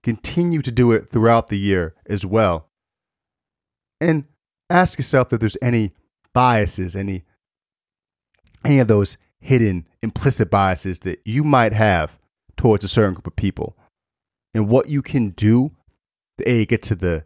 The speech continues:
the core of it and to transmute it and then to let it go so we can start looking at people as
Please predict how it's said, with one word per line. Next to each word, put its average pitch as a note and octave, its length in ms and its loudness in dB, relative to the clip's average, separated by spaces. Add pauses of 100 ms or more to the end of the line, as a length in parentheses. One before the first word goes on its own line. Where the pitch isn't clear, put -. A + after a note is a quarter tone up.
the E2 80 -8
core D3 440 2
of D#3+ 120 0
it F3+ 200 -2 (340)
and A2 120 -2
to G#2 80 0
transmute A2+ 800 2
it - 180 -2 (420)
and G#2+ 120 -4
then G#2+ 120 0
to G2+ 100 -2
let G#2 240 2
it E2+ 120 0
go G2 380 2 (240)
so G#2 120 -2
we F#2+ 100 0
can F#2 120 -6
start A2 500 2 (320)
looking A#2+ 500 0
at D#2+ 200 -6
people F2+ 480 -4 (1040)
as A#2+ 560 2